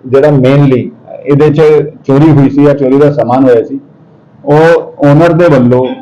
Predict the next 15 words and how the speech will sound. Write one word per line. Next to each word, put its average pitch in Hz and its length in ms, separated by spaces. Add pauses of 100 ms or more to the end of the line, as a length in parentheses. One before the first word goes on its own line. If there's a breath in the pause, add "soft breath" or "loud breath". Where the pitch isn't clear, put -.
(180)
ਜਿਹੜਾ 139 240
ਸਾਨੂੰ 147 400
ਉਸ 151 380
ਟਾਈਮ 156 220
ਦੇ 165 120
ਵਿੱਚ, 165 220 (600)
ਪਲੱਸ 156 300 (320)
ਅੱਜ 131 80
ਤੋਂ 151 180
ਦੋ 135 140
ਤਿੰਨ 147 240
ਦਿਨਾਂ 143 220
ਦੇ 143 100
ਪਹਿਲੇ 127 280
ਵੀ 147 280